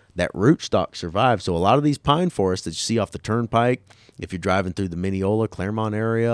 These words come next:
and, and things, eh, they'll have these wild lemon trees and bitter citrus trees still growing through all these pine forests that came back from the rootstock.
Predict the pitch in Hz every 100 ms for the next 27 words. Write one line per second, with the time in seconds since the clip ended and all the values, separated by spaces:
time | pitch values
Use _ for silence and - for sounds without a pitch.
0 | 113 104 95 - 90 101 98 - - -
1 | _ _ _ - - 120 151 127 107 92
2 | 85 85 64 90 104 123 131 104 127 131
3 | 117 131 127 131 127 101 82 - 87 98
4 | 131 117 - 123 113 98 - 92 87 -
5 | - 117 92 113 104 85 101 98 98 87
6 | 101 101 90 87 73 - - 85 - 104
7 | 92 98 - 92 87 92 - 87 80